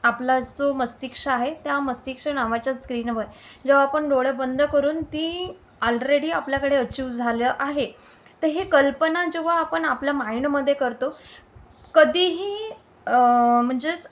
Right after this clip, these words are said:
आपण ज्या गोष्टी आता करत आहोत, ज्या रिॲलिटीमध्ये आहे, तर त्या अगोदर दोनदा क्रिएट झाल्या आहेत. त्या कुठे? अ, सर्वप्रथम, अ, माइंडमध्ये,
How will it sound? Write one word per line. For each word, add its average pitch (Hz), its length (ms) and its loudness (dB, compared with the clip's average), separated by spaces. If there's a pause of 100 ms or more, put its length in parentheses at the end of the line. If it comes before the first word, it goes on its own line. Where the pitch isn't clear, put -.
आपण 302 520 -2
ज्या 330 180 0
गोष्टी 285 400 -2
आता 277 200 0
करत 262 380 0
आहोत, 233 180 -2
ज्या 254 180 -4
रिॲलिटीमध्ये 247 800 -4
आहे, 226 200 -4 (380)
तर 339 120 8
त्या 320 300 4
अगोदर 285 440 0
दोनदा 262 400 4
क्रिएट 220 400 -2
झाल्या 226 260 -4
आहेत. - 100 -4
त्या 269 120 0
कुठे? 294 380 -6 (360)
अ, 240 200 10
सर्वप्रथम, 285 760 4 (640)
अ, 220 360 0
माइंडमध्ये, 277 680 4